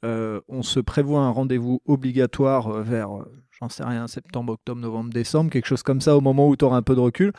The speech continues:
et de, de refaire un épisode, donc, plus court, mais sur, euh, effectivement ce que t'auras mis en place, euh,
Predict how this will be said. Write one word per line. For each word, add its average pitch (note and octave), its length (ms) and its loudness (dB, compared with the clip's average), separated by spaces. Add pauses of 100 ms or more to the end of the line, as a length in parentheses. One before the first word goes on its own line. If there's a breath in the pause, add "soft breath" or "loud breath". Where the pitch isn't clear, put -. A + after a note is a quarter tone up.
(280 loud breath)
et C3+ 160 0
de, B2 640 2
de B2+ 80 0
refaire D3+ 380 4
un C#3 100 4
épisode, C3+ 640 2
donc, A2+ 320 -12
plus C3+ 180 0
court, G3+ 300 2
mais A#2+ 140 0
sur, C3 360 2
euh, A2+ 100 2
effectivement C#3+ 440 -4
ce - 60 -6
que C3 100 -4
t'auras A2+ 300 -2
mis C#3+ 200 2
en C#3 100 2
place, C3 340 0 (340 loud breath)
euh, A2 160 -4